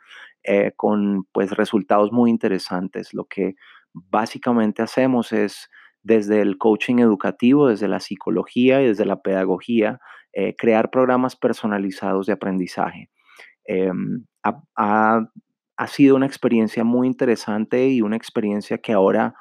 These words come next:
eh, a través de este podcast y a través de otras plataformas, eh, estamos tratando de llevar a otras personas, a personas que, que quieran conocer acerca de esta metodología, eh, acerca de, de, de una forma diferente de aprender.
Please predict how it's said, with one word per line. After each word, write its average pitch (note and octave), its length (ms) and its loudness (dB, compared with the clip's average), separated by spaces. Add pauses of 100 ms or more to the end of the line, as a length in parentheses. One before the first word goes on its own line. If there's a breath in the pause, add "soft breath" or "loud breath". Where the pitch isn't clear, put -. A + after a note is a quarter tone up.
(380 loud breath)
eh, G#2 280 -2
a G2 120 -2
través G2+ 340 2
de A2 80 0
este A2 240 -4
podcast A#2+ 640 -2
y G#2+ 60 -2
a G2 120 -2
través G2+ 340 0
de G#2+ 80 2
otras G#2+ 340 -2
plataformas, A#2 920 0 (400 loud breath)
eh, A2+ 220 0
estamos A#2 420 -2
tratando A#2 440 0
de B2 80 4
llevar G#2 260 2
a A2+ 80 0
otras A#2+ 380 0
personas, A2+ 760 -4
a G#2+ 60 -8
personas A2 520 -8
que, G#2+ 240 -4 (440 soft breath)
que G#2 360 0
quieran B2 460 2
conocer B2 560 0
acerca A2 380 -4
de A2+ 80 -2
esta - 180 -8
metodología, A2 920 -2 (480 loud breath)
eh, G#2 380 0
acerca A2 500 -2
de, G#2+ 260 2
de, F#2+ 240 -2
de G2 320 -2
una A2 240 0
forma A#2+ 380 2
diferente A#2 580 2
de A2 80 2
aprender. F#2+ 600 -2